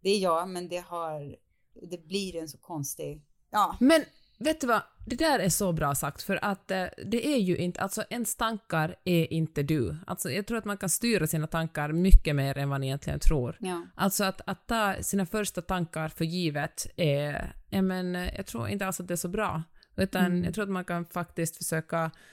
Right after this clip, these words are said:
Speaker 2: förstå att, att man kan kontrollera ganska långt hur man tänker och, och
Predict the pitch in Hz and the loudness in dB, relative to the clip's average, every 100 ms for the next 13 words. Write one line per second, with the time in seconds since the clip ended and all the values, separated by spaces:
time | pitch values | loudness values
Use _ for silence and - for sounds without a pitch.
0 | - - _ _ _ - 185 - 170 143 | -20 -20 _ _ _ 0 2 4 4 4
1 | 156 - - 160 160 151 165 160 151 160 | 0 -6 -4 -2 -2 -4 -4 -4 -4 -2
2 | 156 139 147 156 - 156 151 - 151 139 | -2 -2 -4 -4 -4 -4 -4 0 0 2
3 | 139 143 151 156 - 175 147 - 135 135 | 0 -2 -4 -8 -4 2 2 0 -4 -4
4 | 139 139 - 156 147 | -4 -4 -4 -4 -4